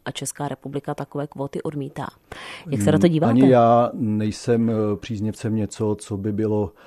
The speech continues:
Speaker 2: eh, v podstatě direktivní a co se nazývá kvóty, ale zároveň věřím, že, eh, ty evropské státy samy na dobrovolné, eh, bázi pochopí, že je potřeba v podstatě to řešit,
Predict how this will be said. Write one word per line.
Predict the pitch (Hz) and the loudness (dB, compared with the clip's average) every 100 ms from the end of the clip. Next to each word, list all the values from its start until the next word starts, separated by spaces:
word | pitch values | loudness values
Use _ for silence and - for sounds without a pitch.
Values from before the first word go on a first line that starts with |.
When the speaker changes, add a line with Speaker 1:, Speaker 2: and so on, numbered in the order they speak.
| - _ _ 107 | -20 _ _ -14
Speaker 2:
eh, | |
v | - | -10
podstatě | 104 - 104 107 | -12 -8 -6 -4
direktivní | 104 104 - 117 104 110 110 110 110 | -2 -4 -4 -4 -2 0 0 -2 -4
a | 107 101 95 95 92 | -6 -4 -4 -6 -8
co | - | -16
se | - 101 101 | -12 -8 -6
nazývá | 101 95 107 104 | -6 -4 -2 -2
kvóty, | - 98 - 107 104 104 _ _ _ _ - _ | -4 -8 -4 -2 0 -2 _ _ _ _ -20 _
ale | 107 107 101 | -2 0 0
zároveň | 110 107 107 107 | -2 -2 0 0
věřím, | 104 95 104 104 | 0 -2 -2 -2
že, | 98 110 | 0 0
eh, | 104 104 104 98 95 95 95 95 _ _ | 0 -2 -2 -4 -4 -4 -6 -8 _ _
ty | - 110 | -8 -6
evropské | 104 104 - 107 | -4 -8 -4 -6
státy | 101 107 101 - 104 | -4 -4 -4 -2 -4
samy | 101 110 98 104 | -4 -4 -2 0
na | 104 104 95 | 0 -2 -2
dobrovolné, | 95 104 98 101 104 104 104 | -4 -4 -2 -2 -2 -2 -4
eh, | - _ _ _ - 107 98 95 | -6 _ _ _ -10 -4 -4 -4
bázi | 90 95 95 95 104 104 104 _ _ _ _ _ | -4 -4 -4 0 0 0 -4 _ _ _ _ _
pochopí, | 98 - 110 117 107 104 107 | -10 -4 -4 -2 -2 -2 -4
že | - 101 107 101 101 - _ _ - | -6 -4 0 0 -2 -4 _ _ -14
je | 104 110 | -4 -4
potřeba | - 101 - 101 110 104 104 - _ _ - | -4 -8 -6 -2 0 0 -2 -6 _ _ -20
v | 135 | -18
podstatě | - - 110 107 | -16 -8 -8 -4
to | 107 | -4
řešit, | 104 101 113 | -4 -4 -6